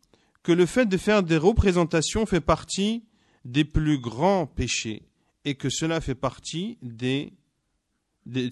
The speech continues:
naam, que le fait de faire des représentations fait partie des immenses péchés et qu'il fait partie des grands péchés. Il fait partie des, des grands péchés al-kaba'ir,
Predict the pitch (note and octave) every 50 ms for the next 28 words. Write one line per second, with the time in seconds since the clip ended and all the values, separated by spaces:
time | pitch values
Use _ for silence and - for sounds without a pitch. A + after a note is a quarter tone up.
0 | - - - C#3 C#3+ C#3 A#2+ G#2 F#2 - _ _ - _ _ _ - C#3+ D3 C#3+
1 | - G#3 G#3 F#3 F3 - F#3 F3+ E3 D#3+ D#3 D#3+ D#3 - E3+ D#3+ F3 E3 - F3+
2 | D#3+ - - - G3+ F#3+ F3 - - _ _ _ _ _ _ - _ _ _ -
3 | C#3 - E3 - - - G3+ G3+ F#3 D3+ D3+ D3 C#3+ C3+ B2+ B2 C3+ D#3+ E3 E3
4 | F3+ G#3 A3+ A3+ G#3 - - - - E3+ D3+ - - - E3 F3 G3+ A3+ A3 -
5 | _ - C#3 C#3 C3+ - D#3 C#3+ B2+ - F3 D3 - - - - - - - -
6 | D#3+ F3+ F3+ D#3 C3+ B2 A#2 A#2+ G2 A2 B2+ B2+ B2 - A#2+ G#2 - - - -
7 | - _ _ _ _ _ _ _ _ _ _ - G2+ A#2 A2 - B2 - - -
8 | - F3 F#3 E3 D3+ D#3 F#3+ A3+ - _ _ _ _ _ _ _ - A#2+ A#2+ B2
9 | A#2+ A#2+ A#2+ D#3+ F3 - - C3+ - - - F3 F3+ D3+ C3 B2 - - C3 A#2+
10 | C3 C3+ C3+ B2+ G#2+ A#2 A2+ A2+ A2+